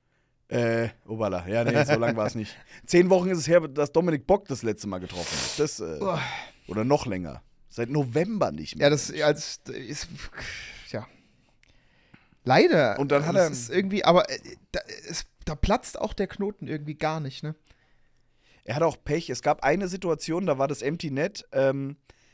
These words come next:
Speaker 1: wo, äh, wer ist denn da aufs Tor zugelaufen? War's Schweiger?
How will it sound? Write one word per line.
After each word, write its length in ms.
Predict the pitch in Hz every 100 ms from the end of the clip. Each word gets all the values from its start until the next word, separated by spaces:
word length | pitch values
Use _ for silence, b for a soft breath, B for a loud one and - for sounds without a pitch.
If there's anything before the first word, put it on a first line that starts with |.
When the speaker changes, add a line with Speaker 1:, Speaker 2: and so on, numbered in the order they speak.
| b
Speaker 1:
wo, 480 | - 127 139 139 139
äh, 480 | 107 123 123 120 117 -
wer 140 | 117
ist 140 | 113 151
denn 80 |
da 100 | 139
aufs 220 | - 120 -
Tor 160 | 147
zugelaufen? 420 | 160 113 104 104 113
War's 200 | 113 -
Schweiger? 580 | - 104 147 202 233